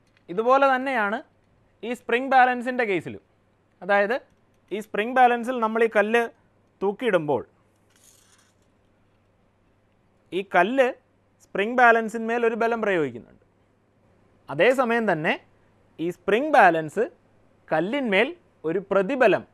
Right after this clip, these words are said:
ഒരു റിയാക്ഷൻ ഫോഴ്സ് കൊടുക്കുന്നുമുണ്ട്. എന്നാൽ നേരത്തെ നമ്മൾ ചെയ്ത പരീക്ഷണത്തിൽ ഇത് രണ്ടും ഒരുമിച്ച് നമ്മൾ താഴേക്ക് ഇട്ടു, ശരിയല്ലേ? ഒരുമിച്ച് താഴേക്ക് ഇടുന്ന സന്ദർഭത്തിൽ ഈ സ്പ്രിംഗ് ബാലൻസിന്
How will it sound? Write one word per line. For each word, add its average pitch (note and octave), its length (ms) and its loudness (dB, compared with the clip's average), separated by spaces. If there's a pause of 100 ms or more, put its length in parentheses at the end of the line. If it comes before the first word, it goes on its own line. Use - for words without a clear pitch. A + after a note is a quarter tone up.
(180)
ഒരു E3 120 2 (140)
റിയാക്ഷൻ A3+ 520 -2
ഫോഴ്സ് E3+ 260 -4 (320)
കൊടുക്കുന്നുമുണ്ട്. D3+ 560 -6 (1080)
എന്നാൽ F#3 200 2 (460)
നേരത്തെ F#3+ 340 2
നമ്മൾ G#3 240 0
ചെയ്ത G3 160 4 (280)
പരീക്ഷണത്തിൽ G3 560 -2 (560)
ഇത് D#3+ 180 -2
രണ്ടും G3 260 2 (380)
ഒരുമിച്ച് B3+ 400 -2
നമ്മൾ A#3+ 160 0 (100)
താഴേക്ക് F3+ 380 2
ഇട്ടു, - 120 -20 (760)
ശരിയല്ലേ? D#3+ 300 -2 (580)
ഒരുമിച്ച് B3 420 -2
താഴേക്ക് G#3 320 2
ഇടുന്ന F3 260 -6
സന്ദർഭത്തിൽ C3 520 -6 (880)
ഈ - 20 -2 (720)
സ്പ്രിംഗ് C4+ 360 -4
ബാലൻസിന് D#3 540 0